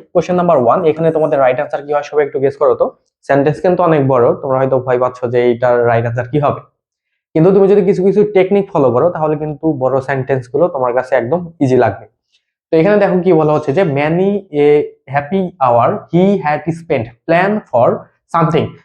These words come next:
আচ্ছা, আমরা এখন চারটা অপশন পড়বো না, just এখানে আমরা অপশন নাম্বার ওয়ান, এটা আমরা পড়ে কিন্তু বুঝে গেছি যে এখানে আমাদের রাইট আনসার কি হবে। কি হবে জানো?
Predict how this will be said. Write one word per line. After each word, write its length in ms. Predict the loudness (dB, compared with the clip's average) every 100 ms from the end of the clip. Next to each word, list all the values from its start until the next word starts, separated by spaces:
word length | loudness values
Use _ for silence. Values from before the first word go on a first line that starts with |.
| -4
আচ্ছা, 220 | 0 0
আমরা 600 | 0 -2 0 2 2 0
এখন 360 | -4 -4 -4 -2
চারটা 300 | -4 -4 -2
অপশন 360 | -2 -2 -2 2
পড়বো 240 | 2 2
না, 220 | 0 -4 -10 -4
just 240 | -2 0
এখানে 240 | 0 0 0
আমরা 400 | 2 2 0 -4 _ _ _ _ -4
অপশন 240 | -2 2
নাম্বার 320 | 2 2 2 2
ওয়ান, 200 | 2 2
এটা 200 | 0 2
আমরা 140 | 0
পড়ে 280 | 2 2 2
কিন্তু 220 | 2 0
বুঝে 260 | 2 2 2
গেছি 220 | 2 0
যে 120 | 0
এখানে 180 | -2 -4
আমাদের 240 | -8 -4
রাইট 180 | -4 -6
আনসার 200 | -10 -14 -4
কি 80 | -2
হবে। 220 | -2 -4 -12 _ _ _
কি 80 | 0
হবে 240 | 2 4
জানো? 300 | 2 0 0